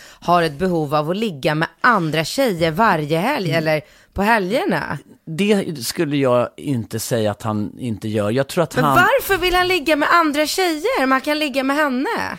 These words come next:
Speaker 2: Ja, men han kanske tycker att ligga är som ett jävla toalettbesök,
Speaker 1: Ja, men
Speaker 2: liksom.
Speaker 1: då får han gå till en psykolog.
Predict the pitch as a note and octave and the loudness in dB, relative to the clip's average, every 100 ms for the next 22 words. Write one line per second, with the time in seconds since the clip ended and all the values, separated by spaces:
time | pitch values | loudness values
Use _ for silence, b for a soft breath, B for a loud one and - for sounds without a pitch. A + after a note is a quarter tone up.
0 | - - E3 E3+ E3 G3 G#3 - F#3 G3 | -12 -2 0 2 2 2 0 0 0 0
1 | F#3+ G#3 - E3+ D#3+ E3+ D3+ C#3+ C#3+ B2+ | 0 -2 -2 -4 -2 0 0 0 0 -2
2 | C3+ C3+ C#3+ C3 - B2+ C#3 - - A2 | -4 -2 -2 -2 0 0 -2 -6 -8 -4
3 | D#3 F3+ - F#4 F#4 F#4 F4+ F4+ F#4 E4+ | -2 -4 -2 0 2 2 4 4 4 4
4 | E4+ E4+ E4 D#4+ E4+ - E4 F4+ A4+ G3+ | 2 2 2 2 0 2 2 4 4 4
5 | F3+ | 2